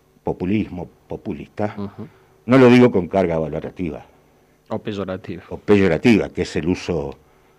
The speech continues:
Speaker 2: Habitual en los grandes
Speaker 1: casi exclusivo, casi
Speaker 2: Sí, sí,
Speaker 1: exclusivo,
Speaker 2: sí, sí,
Speaker 1: ¿no?
Speaker 2: sí, exacto.
Speaker 1: Eh, populismo como sinónimo de demagogia, corrupción, clientelismo, etcétera.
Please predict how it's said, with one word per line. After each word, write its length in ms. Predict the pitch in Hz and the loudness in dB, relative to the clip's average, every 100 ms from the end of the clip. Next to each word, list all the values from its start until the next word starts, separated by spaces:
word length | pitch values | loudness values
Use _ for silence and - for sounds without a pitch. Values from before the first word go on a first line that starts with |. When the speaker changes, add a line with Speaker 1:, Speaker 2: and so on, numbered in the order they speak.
| _ _ | _ _
Speaker 2:
Habitual 600 | - 156 165 156 170 175 175 | 2 4 4 4 6 8 8
en 200 | 156 151 | 6 6
los 140 | 147 | 4
grandes 400 | 139 151 147 143 | 6 6 6 4
Speaker 1:
casi 160 | 123 170 | 4 4
exclusivo, 540 | - 110 - 71 73 | 2 -2 -4 -8 -8
casi 240 | - - | -2 0
Speaker 2:
Sí, 180 | 165 175 | 2 0
sí, 60 | 160 | 0
Speaker 1:
exclusivo, 240 | 151 151 | -2 -4
Speaker 2:
sí, 80 | 139 | -6
sí, 80 | 95 | -4
Speaker 1:
¿no? 80 | 139 | -4
Speaker 2:
sí, 180 | 151 120 | -6 -14
exacto. 420 | - 110 104 98 - _ _ | -14 -12 -12 -14 -20 _ _
Speaker 1:
Eh, 280 | 85 82 80 | -8 -6 -6
populismo 560 | 78 92 95 104 104 98 | -4 -2 0 2 2 0
como 600 | 98 107 98 87 78 78 _ | -2 -2 -2 -2 -6 -8 _
sinónimo 500 | - - 85 95 90 | -18 -8 -4 -4 -4
de 140 | 78 85 | -6 -6
demagogia, 560 | 98 92 85 85 98 | -4 -4 -4 -4 -6
corrupción, 480 | 80 90 90 - 92 | -6 -6 -8 -8 -10
clientelismo, 580 | 80 82 82 82 82 85 | -6 -8 -6 -8 -8 -10
etcétera. 400 | 78 - - - | -14 -16 -20 -20